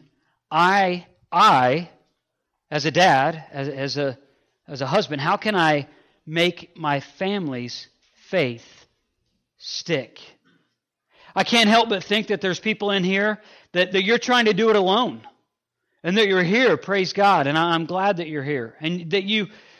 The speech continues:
you are alone, and you're trying to do it alone. And I would say God's grace is special for people who, who surrender their heart and they give everything to Him. It's amazing when we're obedient how God just flourishes and He blesses abundantly.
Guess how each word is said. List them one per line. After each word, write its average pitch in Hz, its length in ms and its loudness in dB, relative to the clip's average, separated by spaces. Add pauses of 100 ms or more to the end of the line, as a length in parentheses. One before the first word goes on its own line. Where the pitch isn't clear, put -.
(140)
you 214 220 0
are 233 280 6
alone, 202 340 0
and 175 120 -4
you're 226 100 0
trying 220 520 -2
to 208 120 -10
do 208 240 0
it 165 140 2
alone. 180 480 -2 (1400)
And 175 120 2
I 208 40 4
would 226 140 0
say 196 320 0 (220)
God's 202 260 2
grace 220 340 0
is 175 80 -6
special 240 540 -2
for 185 160 -8
people 196 320 -4
who, 160 180 -6 (280)
who 214 100 -6
surrender 226 540 0
their 233 160 4
heart 214 260 2
and 185 100 -4
they 190 80 -2
give 196 280 -2 (180)
everything 254 640 0
to 214 80 -2
Him. 202 200 -2
It's 190 140 -6
amazing 214 560 0
when 214 140 -2
we're 208 120 0
obedient 233 460 0
how 180 140 -4
God 247 260 0
just 208 220 -8 (180)
flourishes 269 880 2
and 208 60 -4
He 196 60 -4
blesses 214 600 -2
abundantly. 160 800 -4